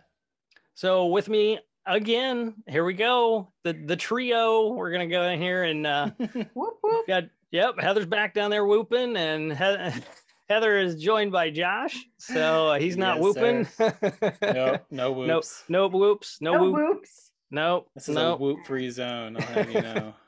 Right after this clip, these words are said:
Speaker 1: <laughs>
Speaker 2: <laughs>
Speaker 1: That's right, that's right.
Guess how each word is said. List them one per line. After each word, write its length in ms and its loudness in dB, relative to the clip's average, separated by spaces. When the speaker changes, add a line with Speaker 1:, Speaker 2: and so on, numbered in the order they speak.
Speaker 1:
<laughs> 0 -
Speaker 2:
<laughs> 1700 -6
Speaker 1:
That's 180 -2
right, 260 2
that's 260 0
right. 300 0